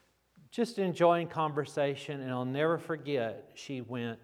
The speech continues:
"Oh my goodness." And she just fell silent, and I said, "What?" She said, "The Berlin Wall is falling down."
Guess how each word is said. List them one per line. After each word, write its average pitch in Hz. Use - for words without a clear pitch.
"Oh 131
my 151
goodness." 143
And 104
she -
just -
fell 113
silent, 135
and 107
I 104
said, 113
"What?" 240
She -
said, 180
"The 156
Berlin 156
Wall 156
is 98
falling 92
down." 78